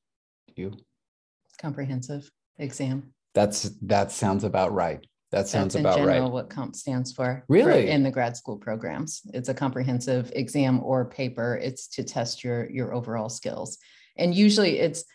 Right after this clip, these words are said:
Speaker 2: a thesis is often a mini dissertation. And so,
Speaker 1: Yeah.
Speaker 2: like, you can take your thesis and make it a chapter of a dissertation.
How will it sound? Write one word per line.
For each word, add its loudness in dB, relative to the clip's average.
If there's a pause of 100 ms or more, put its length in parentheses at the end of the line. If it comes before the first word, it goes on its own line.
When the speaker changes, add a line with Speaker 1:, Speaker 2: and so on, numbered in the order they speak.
(200)
Speaker 2:
a 2
thesis 2
is 0
often 2
a 0
mini 2
dissertation. -6 (360)
And 4
so, 8
Speaker 1:
Yeah. 6
Speaker 2:
like, 4
you 0
can 2
take 0
your 0
thesis -4
and 2
make 0
it -2
a -2
chapter -4
of 0
a 0
dissertation. -4